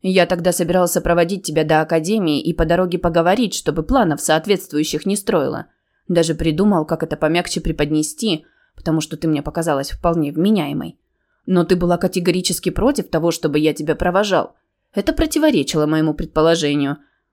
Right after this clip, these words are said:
Да и то, насколько сильнее тебя интересовала возможность научиться проверять резерв, чем расположение моей спальни, да и, собственно, я сам, о многом говорила». «Я и сейчас против провожания», честно проинформировала собеседника.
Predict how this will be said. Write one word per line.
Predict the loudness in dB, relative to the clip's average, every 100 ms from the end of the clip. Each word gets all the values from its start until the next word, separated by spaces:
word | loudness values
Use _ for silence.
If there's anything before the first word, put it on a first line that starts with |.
| _
Да | 0 2 2
и | 0 -4 -6
то, | 0 2
насколько | 2 2 0 2 0
сильнее | 0 2 4 4 2
тебя | 0 0 2 2
интересовала | 0 -2 -2 0 2 4
возможность | 2 2 2 2 0 2
научиться | 0 0 -2 -4
проверять | -2 0 2 0 0
резерв, | -2 0 0 0 -2
чем | 0 2
расположение | 0 2 2 4 0 0
моей | 2 2
спальни, | 0 0 2 4 2 0 -2
да | 0
и, | 2
собственно, | 0 -2 -2 0
я | 2 0 -2
сам, | -4 -4 -4 -12 _ _ 0
о | 2
многом | 2 2 -2 -4
говорила». | -4 -6 -8 -12 -14 _ _ _ _ _ _ _ _ 0
«Я | 4 6
и | 6
сейчас | 4 -2 -2 -2 0
против | 0 0 -2
провожания», | -2 0 2 0 -2 -2 -6 -10 _ _
честно | 0 0 0
проинформировала | 0 0 0 0 0 -2 -2 -4
собеседника. | -6 -4 -2 -2 -4 -8 -14